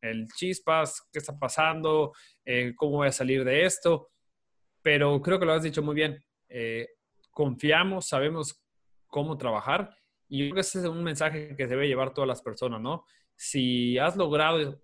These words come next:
hacer grandes cosas a lo que te dediques, puedes ser emprendedor, puedes ser artista, eh, lo que gustes. Yo creo que si tú confías en ti y sigues puliendo estos dones y talentos que lo acabas de decir, eh, que tienes,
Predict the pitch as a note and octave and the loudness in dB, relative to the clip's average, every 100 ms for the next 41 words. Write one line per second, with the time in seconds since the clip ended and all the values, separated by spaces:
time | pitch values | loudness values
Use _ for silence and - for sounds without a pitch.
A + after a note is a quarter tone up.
0 | - B2+ - D3+ C#3 C#3 C3+ - C3+ C#3 | -10 -6 -4 -2 0 0 -4 -4 -6 -4
1 | C3 - _ C#3 C#3 C#3 C#3 D3 C#3+ F#3+ | -6 -6 _ 0 0 -2 -2 0 2 2
2 | D#3 - - F3+ F3 E3+ E3 C#3+ C#3 B2 | 0 -4 -6 -4 -2 0 -2 -4 -4 -2
3 | A#2 A#2 C3 C#3 C#3 - _ _ - D3+ | -4 0 2 2 0 -8 _ _ 0 2
4 | D3 D3 D3 C#3 C#3 - B2+ A#2 - C#3+ | 2 0 0 0 -6 -8 -4 -4 -2 -2
5 | C#3+ - C3+ B2+ - _ _ _ _ A#2+ | -2 -2 2 2 -2 _ _ _ _ -4
6 | A#2 A#2 A2+ A2 A2 _ _ _ _ _ | -2 -2 -2 -4 -8 _ _ _ _ _
7 | D3+ D3+ E3+ G#3+ - C#3 - - _ _ | -8 -2 0 0 0 -4 -4 -14 _ _
8 | _ C3+ D#3+ D#3+ E3 E3 C#3+ C3 B2 _ | _ 2 2 4 2 4 2 0 -2 _
9 | _ - C#3+ C#3+ F#3+ G3+ E3 D#3 D3+ C#3+ | _ -8 -8 -4 -2 -2 -2 0 0 0
10 | C3 A#2+ A#2+ A2+ _ _ _ C#3 - E3 | -6 -4 -6 -8 _ _ _ -12 -2 0
11 | E3 E3 - C#3 C#3+ D3 D3 C#3 C3 C#3 | 0 -2 -2 2 2 0 -2 -2 -2 -2
12 | C3+ B2 B2 B2+ C3+ C3 A#2+ C3 A#2 C3+ | -4 -4 -4 0 -2 -2 -6 -4 -4 -2
13 | C3+ B2 A2+ - D3+ F#3 _ _ _ _ | -2 -2 -6 -6 -6 -8 _ _ _ _
14 | C3 B2 A2+ G#2 - A#2 - F3 G#3+ C#3+ | -6 -4 -4 -6 -8 -6 0 0 2 -2
15 | - | -6